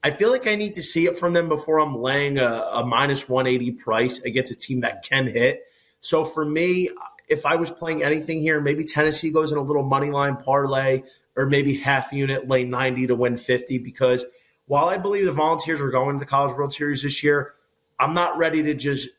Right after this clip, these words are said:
jump on it laying a, a huge price against a capable team that we've seen had success over the last few years. So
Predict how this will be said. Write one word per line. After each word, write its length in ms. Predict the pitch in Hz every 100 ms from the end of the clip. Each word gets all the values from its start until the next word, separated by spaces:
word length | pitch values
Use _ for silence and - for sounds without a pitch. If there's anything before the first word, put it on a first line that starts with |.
| 127 117
jump 440 | 104 160 147 139
on 220 | 135 131
it 240 | 127 123 120
laying 420 | 127 127 123 117
a, 180 | 113 110
a 100 | 120
huge 640 | - - 131 135 127 -
price 340 | - 131 127 113
against 260 | 123 -
a 40 | 113
capable 500 | - 131 123 104 113
team 440 | - 120 110 98 _ _ _
that 180 | 127 -
we've 240 | 131 127
seen 280 | - 143 131
had 240 | 123 117 -
success 560 | 120 - 131 110 -
over 140 | 123 110
the 100 | 107
last 340 | 110 107 -
few 140 | 120 107
years. 320 | 107 95 92
So 340 | 104 98 85